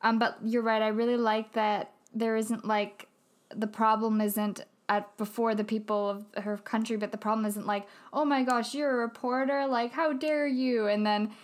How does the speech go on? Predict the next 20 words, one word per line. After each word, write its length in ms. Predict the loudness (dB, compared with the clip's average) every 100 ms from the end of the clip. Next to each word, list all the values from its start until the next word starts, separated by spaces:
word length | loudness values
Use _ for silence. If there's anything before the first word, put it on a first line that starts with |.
| -20 -4
like, 240 | 0 0 2
you 60 |
know, 100 | 2
I'm 240 | 4 4 2
glad 280 | 4 2 2
that 140 | 0
there 120 | 2
wasn't 320 | 2 2 2 2
any, 300 | 0 -2 -4 _ -20 -4
any 220 | 0 2
conflict 560 | 0 0 2 2 2 2
in 100 | 2
that. 220 | 4 2
Movies 440 | 2 2 2 2 2
nowadays 720 | 2 2 2 2 2 2 0
do 200 | 0 0
that 200 | 2 2
a 80 | 2
lot, 460 | 2 2 2 0 -8 _ -2
um, 640 | 0 2 2 2 -2 -4